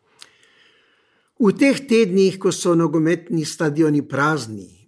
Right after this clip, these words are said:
ko ni športnih tekmovanj in množičnih prireditev in praznovanj, je priložnost, da so družine bolj skupaj pri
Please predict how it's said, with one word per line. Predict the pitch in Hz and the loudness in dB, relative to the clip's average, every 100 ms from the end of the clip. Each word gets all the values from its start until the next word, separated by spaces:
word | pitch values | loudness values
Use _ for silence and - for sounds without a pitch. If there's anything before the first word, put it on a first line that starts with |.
| _ _ - | _ _ -2
ko | 165 | 2
ni | 226 | 2
športnih | - - 214 208 214 - | 0 0 0 2 -4 -2
tekmovanj | 185 170 165 151 180 175 | -4 -2 -2 0 2 2
in | 151 143 | 0 0
množičnih | 185 196 175 - 180 165 | 0 -2 -6 -6 -6 -4
prireditev | 170 156 147 196 165 160 | -2 0 0 -4 -2 -2
in | 147 | -2
praznovanj, | 147 135 127 127 170 147 104 - _ _ _ - - | -4 -6 -6 -2 0 -2 -6 -14 _ _ _ -20 -10
je | 202 180 | 0 0
priložnost, | 180 202 226 262 262 202 226 196 | 2 2 4 2 2 2 0 2
da | 202 | -2
so | - 202 180 | -2 0 2
družine | 165 147 196 185 165 | 0 -2 -2 0 0
bolj | 156 214 214 | 2 2 0
skupaj | - 175 160 131 - | -6 -6 -4 -6 -4
pri | 147 | -4